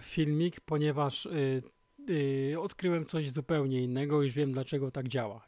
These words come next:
I będzie z wa-, y, z was, y, większość działać, tak? Już za chwilę wam pokazuję, o co chodzi. <clears throat> Tak samo jak podobnie wcześniej, w poprzednim filmiku, bierzemy Origin. Y, najpierw zamykamy aplikację.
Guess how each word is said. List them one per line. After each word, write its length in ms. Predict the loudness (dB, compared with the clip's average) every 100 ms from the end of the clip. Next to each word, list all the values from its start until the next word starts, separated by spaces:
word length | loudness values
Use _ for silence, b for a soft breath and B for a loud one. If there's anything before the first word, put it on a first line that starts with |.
| -6
I 80 |
będzie 320 | 2 4 6 4
z 180 | 2
wa-, 400 | 2 6 6 4 0 2 2
y, 40 |
z 120 | 0 -2
was, 480 | 0 0 -2 -6 -20 B B B B B
y, 640 | 2 4 2 2 0 0 2
większość 500 | 0 0 -6 -8 -4
działać, 440 | -2 -2 -4 -6
tak? 320 | -4 -4 -4
Już 160 | -4 -2
za 120 | -2
chwilę 240 | -2 0 0
wam 140 | -2
pokazuję, 440 | -4 -4 -2 -2
o 40 | -2
co 120 | -4
chodzi. 320 | -2 0 0 -4 B B B B B B B _
<clears throat> 540 | -2 2 2 4 4 4
Tak 180 | 0 2
samo 240 | 0 2
jak 120 | 0
podobnie 400 | -2 0 0 0
wcześniej, 480 | 0 0 0 0 -2
w 20 |
poprzednim 380 | -2 -4 -2 -2
filmiku, 480 | -2 -2 -2 -2 0
bierzemy 420 | 0 0 0 0
Origin. 500 | -2 -4 -2 -2 -2 -6 b b b b b _ _ -6
Y, 300 | 0 2 4
najpierw 320 | 2 2 0
zamykamy 640 | 2 2 2 2 2 2 0
aplikację. 760 | -6 -8 -4 -4 -2 -2 -2